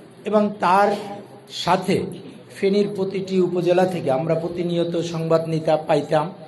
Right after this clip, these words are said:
ফেনীতে সকল শিক্ষা প্রতিষ্ঠান বন্ধ আছে, আপনারা শিক্ষা প্রতিষ্ঠান বন্ধ রেখে যে ফায়েজ ভাই নেতৃত্বে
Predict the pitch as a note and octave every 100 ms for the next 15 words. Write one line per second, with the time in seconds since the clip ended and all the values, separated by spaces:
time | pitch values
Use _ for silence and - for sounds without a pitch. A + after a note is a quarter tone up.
0 | - - - - - F#3+ F#3 F#3 F3+ -
1 | F#3 F#3+ F#3 E3+ F3 E3 E3 D#3+ D#3+ D#3
2 | - D#3+ D3+ D3+ D3 D3+ C#3+ D3+ C#3+ -
3 | F#3 E3+ - - - - - E3 E3 E3+
4 | E3 F3+ - E3+ E3 D#3+ D#3+ E3 D#3+ D3+
5 | D#3 D#3+ F3 E3+ F#3 D#3+ - - - -
6 | - - - - C3 D3 - D#3+ D#3+ C3+
7 | D#3 D3+ D#3+ D#3+ E3+ E3+ E3+ C#3+